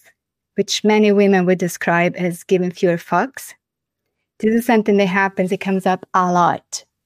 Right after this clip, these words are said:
after menopause. The women don't care as much about things that would have been upsetting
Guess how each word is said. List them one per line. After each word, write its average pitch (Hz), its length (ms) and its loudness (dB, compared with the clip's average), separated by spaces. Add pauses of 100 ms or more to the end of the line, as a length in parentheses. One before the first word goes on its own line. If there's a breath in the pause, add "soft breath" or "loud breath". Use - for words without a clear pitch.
(120)
after 185 280 -4
menopause. 170 540 -4
The 180 100 -2
women 202 220 2
don't 196 180 0
care 208 280 0
as 196 160 -2
much - 600 -6 (380)
about 175 340 2
things 185 320 -2
that 175 140 -6
would 175 140 -2
have 170 120 -4
been 170 460 -4 (100)
upsetting 180 760 -4